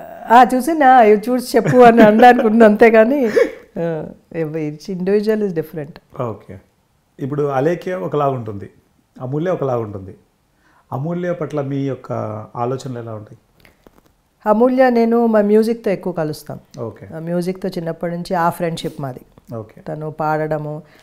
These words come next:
Speaker 1: నేను వీణ వాయించడము, అవన్నీ మాకు ఇంట్లో ఆ ఫ్రెండ్‌షిప్ లాగా ఉండేది. దీంతో బుక్స్ ద్వారా అలేఖ్యతోటి.
Speaker 2: అలేఖ్యతో బుక్స్.
Speaker 1: బుక్స్ ద్వారా కనెక్షన్ మాకు.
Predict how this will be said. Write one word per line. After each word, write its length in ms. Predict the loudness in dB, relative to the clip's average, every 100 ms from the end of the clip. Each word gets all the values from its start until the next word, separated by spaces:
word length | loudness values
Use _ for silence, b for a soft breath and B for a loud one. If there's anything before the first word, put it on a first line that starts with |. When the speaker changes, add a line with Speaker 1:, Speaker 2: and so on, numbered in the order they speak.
| b -10
Speaker 1:
నేను 420 | -8 -8 -8 -8
వీణ 260 | -6 -6
వాయించడము, 580 | -6 -6 -8 -10 -12 -10
అవన్నీ 300 | -10 -10 -10
మాకు 380 | -10 -10 -10 -10
ఇంట్లో 260 | -10 -10 -8
ఆ 140 | -8
ఫ్రెండ్‌షిప్ 480 | -8 -10 -10 -12 -8
లాగా 180 | -8 -8
ఉండేది. 380 | -10 -12 -12 -16 B B -4
దీంతో 300 | -2 -2 -2
బుక్స్ 360 | -2 -6 -8
ద్వారా 300 | -4 -2 -2
అలేఖ్యతోటి. 540 | -4 -6 -8 -12 -14 -18 _ _
Speaker 2:
అలేఖ్యతో 340 | -10 -10 -10 -14
బుక్స్. 300 | -16 -20 -20 _ _ _ _ -8
Speaker 1:
బుక్స్ 240 | -8 -6
ద్వారా 220 | -6 -6 -6
కనెక్షన్ 480 | -10 -12 -14 -16
మాకు. 260 | -14 -18